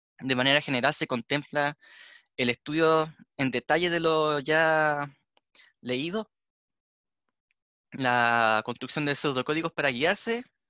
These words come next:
y posteriormente la implementación del, del, del código real para, para generar la simulación. También contemplamos, eh, la realización de un set de pruebas y el desarrollo, o sea, y el análisis de los resultados obtenidos.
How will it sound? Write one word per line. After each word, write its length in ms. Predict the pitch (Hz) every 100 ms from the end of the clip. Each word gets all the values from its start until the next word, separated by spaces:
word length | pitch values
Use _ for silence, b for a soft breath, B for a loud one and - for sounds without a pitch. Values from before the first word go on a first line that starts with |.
| _
y 80 | -
posteriormente 680 | - - - 160 165 196 -
la 60 | 185
implementación 640 | 170 165 160 160 - 180
del, 300 | 170 165 160
del, 540 | 139 143 143 139 139 135
del 260 | 143 143 -
código 300 | 180 175 170
real 200 | 175 180
para, 640 | 170 165 165 160 156 160 _ _ B B B B B B
para 380 | - 156 151 151
generar 340 | - 147 151 160
la 100 | 165
simulación. 500 | 160 147 147 - - _ _ _ _ b b b b b _ _ -
También 340 | 139 143 156
contemplamos, 680 | - 139 139 - 165 170 -
eh, 160 | 139 131
la 120 | 127
realización 480 | 127 131 131 151 147
de 60 |
un 60 | 143
set 200 | - 143
de 100 | 123
pruebas 560 | - 156 202 220 - -
y 220 | 165 202 -
el 120 | 151
desarrollo, 920 | 143 - 127 151 185 196 190 185 180
o 60 |
sea, 360 | 139 160 143 127 _
y 120 | -
el 100 | 143
análisis 400 | 131 147 190 190
de 80 | 180
los 100 | 175
resultados 420 | 160 165 - 180
obtenidos. 600 | 175 - 175 123 104 -